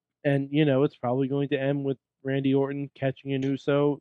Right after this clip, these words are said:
in midair with an R K O. You know, like you do. And Big E versus Roman is gonna be great because Big E and Roman are great. But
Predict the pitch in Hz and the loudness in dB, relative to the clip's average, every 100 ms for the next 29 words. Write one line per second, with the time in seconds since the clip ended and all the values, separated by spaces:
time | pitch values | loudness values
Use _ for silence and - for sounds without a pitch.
0 | - 143 143 143 147 147 151 160 160 160 | -6 -4 0 2 2 0 -2 -2 -2 -2
1 | 196 214 226 107 _ _ _ _ _ _ | 2 2 2 -2 _ _ _ _ _ _
2 | _ - 202 139 - _ _ _ _ - | _ 0 2 2 -4 _ _ _ _ -4
3 | 156 - 196 214 110 _ _ _ _ - | -4 -2 -2 -2 -4 _ _ _ _ 0
4 | 196 196 - 220 226 226 240 208 254 262 | 2 2 -2 -8 -6 -2 0 2 2 2
5 | 151 143 - 220 208 220 226 233 226 135 | 2 0 2 4 4 2 -2 -4 -4 -10
6 | _ _ _ _ _ - 160 190 - 160 | _ _ _ _ _ -4 2 2 4 2
7 | 151 170 165 156 135 156 135 131 139 - | 2 -2 -2 0 -2 -4 -4 -2 -2 2
8 | 143 131 _ _ _ _ _ _ _ _ | 0 0 _ _ _ _ _ _ _ _
9 | _ _ _ _ _ _ - 196 175 | _ _ _ _ _ _ -2 4 4